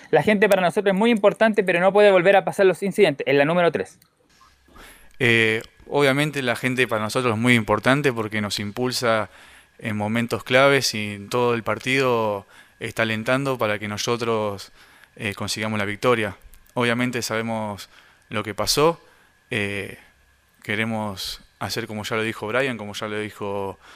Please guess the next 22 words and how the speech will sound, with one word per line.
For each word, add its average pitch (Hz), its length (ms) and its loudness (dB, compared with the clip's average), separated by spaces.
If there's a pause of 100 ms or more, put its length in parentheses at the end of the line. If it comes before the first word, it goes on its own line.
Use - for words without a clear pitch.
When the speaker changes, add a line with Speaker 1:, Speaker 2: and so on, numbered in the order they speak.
(240)
Speaker 2:
eh, 104 160 -4
Gaby 104 240 -2
Suazo, 143 520 0 (600)
eh, 98 400 -8 (1160)
decirles 143 600 -2
que 107 460 0 (340)
sinceramente 143 1000 0 (280)
todos 151 260 6
representamos 120 600 -2
a 113 60 0
Colo-Colo 139 560 2
y 131 60 2
hay 113 60 0
que 120 120 -2
representarlo 113 500 -2
de 117 60 2
la 110 60 -2
mejor 110 220 -6
manera 113 440 -2
y 107 140 -6
estas 117 440 -4
ocasiones, 131 760 -2